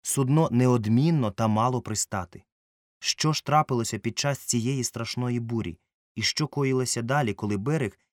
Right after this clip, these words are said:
їхній порятунок або загибель, ніяк не з'являвся? Чи не слід припустити, що компас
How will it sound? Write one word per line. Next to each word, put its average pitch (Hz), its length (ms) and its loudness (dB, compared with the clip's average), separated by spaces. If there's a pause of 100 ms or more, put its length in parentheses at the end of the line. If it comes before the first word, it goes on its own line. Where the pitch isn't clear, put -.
їхній 120 400 -2
порятунок 107 580 -2
або 98 220 -2
загибель, 101 440 -4 (260)
ніяк 117 360 2
не 113 100 -2
з'являвся? 98 600 -6 (540)
Чи 127 140 0
не 127 100 4
слід 151 240 -2
припустити, 120 640 -4
що 113 200 -6
компас 151 480 -2